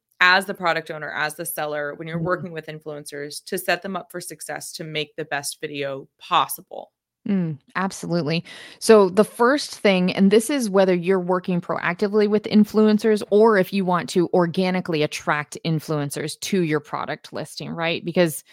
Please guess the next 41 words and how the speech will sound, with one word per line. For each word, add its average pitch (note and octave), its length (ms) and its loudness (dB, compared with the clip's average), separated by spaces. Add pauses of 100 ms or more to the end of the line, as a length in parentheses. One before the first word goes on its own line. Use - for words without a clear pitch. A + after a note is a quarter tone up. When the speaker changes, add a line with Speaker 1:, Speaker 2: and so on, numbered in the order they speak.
(400)
Speaker 2:
a - 60 -2
lot G3 220 2
of D#4+ 100 -4
products, D#3+ 480 0 (440)
they've G3 240 2
not G#3+ 200 2
worked F#3 240 0
with F3+ 120 -2
the F#3 80 0
influencers. F3 540 -2
They F3 80 -4
have D#3 160 -4
great D#3 400 -4
content D3 560 -8
that D3+ 140 -6 (240)
content D3+ 380 -6
creators C#3+ 340 -2
have D3 120 -6
just C#3 440 -6 (180)
been D#3 160 -2
like, D3 200 -6
"We E3 80 0
like D3+ 240 -2
your D#3 100 -2
product. C#3+ 500 -6
Let's D3 240 -8
go D3+ 120 -4
create D3 300 -6
content." D#3 480 -6 (580)
But G3 160 6
the G3+ 80 4
number G3+ 380 6
one G3+ 280 4
thing E3 500 -2
that D#3+ 120 0
you D#3 180 -4
can D3+ 280 -2
do D3 340 0
within D#3 540 0
this, D3+ 400 -2
like, C#3 320 -4